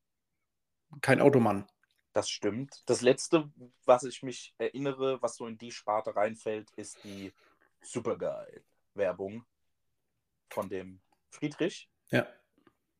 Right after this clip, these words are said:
Speaker 2: Ähm, die hat so in diese Sparte reingepasst. Das kannte auch jeder.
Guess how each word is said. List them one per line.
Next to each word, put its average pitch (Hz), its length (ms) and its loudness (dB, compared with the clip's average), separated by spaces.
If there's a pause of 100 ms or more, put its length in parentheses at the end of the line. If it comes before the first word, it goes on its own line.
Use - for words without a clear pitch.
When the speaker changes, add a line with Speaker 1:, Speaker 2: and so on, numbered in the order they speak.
(200)
Speaker 2:
Ähm, 104 480 -2 (1600)
die 139 240 -8 (1120)
hat 110 220 -2
so 110 140 -6
in 101 80 -10
diese 92 220 -10
Sparte 92 360 0
reingepasst. 92 520 -8
Das - 140 -6
kannte - 280 0
auch 104 180 6
jeder. 120 480 0